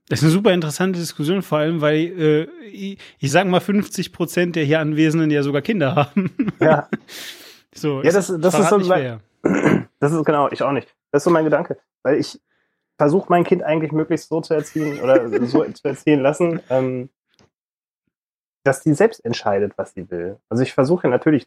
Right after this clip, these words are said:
Speaker 2: klarzumachen, ähm, so werd der beste Mensch der Welt. Und der beste Mensch der Welt ist natürlich ein eigenes Bild, was ich mir selber erstelle.
Speaker 1: Ist natürlich <laughs> heterosexuell.
Speaker 2: Natürlich. <laughs> Ja, und, und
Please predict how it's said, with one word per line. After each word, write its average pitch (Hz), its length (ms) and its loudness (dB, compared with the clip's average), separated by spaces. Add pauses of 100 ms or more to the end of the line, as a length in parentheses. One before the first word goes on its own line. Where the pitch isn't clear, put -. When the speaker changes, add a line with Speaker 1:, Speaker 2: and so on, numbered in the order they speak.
(120)
Speaker 2:
klarzumachen, 117 640 0
ähm, 110 440 -2
so 110 240 -2
werd 117 160 2
der 104 60 -4
beste 110 260 -2
Mensch 104 260 -6 (520)
der 104 120 2
Welt. 190 280 2 (140)
Und 113 300 -6
der 117 80 4
beste 120 280 -2
Mensch 113 200 -4
der 104 120 -4
Welt 131 320 2 (120)
ist - 100 -12
natürlich 104 320 -6
ein 101 160 -6
eigenes 110 280 -2
Bild, 113 200 -8
was - 160 -12
ich 110 120 -10
mir 104 100 -8
selber 226 220 0
erstelle. 170 440 -4
Speaker 1:
Ist - 140 -8
natürlich 202 400 0
<laughs> - 0 -
heterosexuell. 185 1040 0 (540)
Speaker 2:
Natürlich. 135 440 2
<laughs> - 160 -2 (1800)
Ja, 208 160 4
und, 170 180 2
und 165 320 -4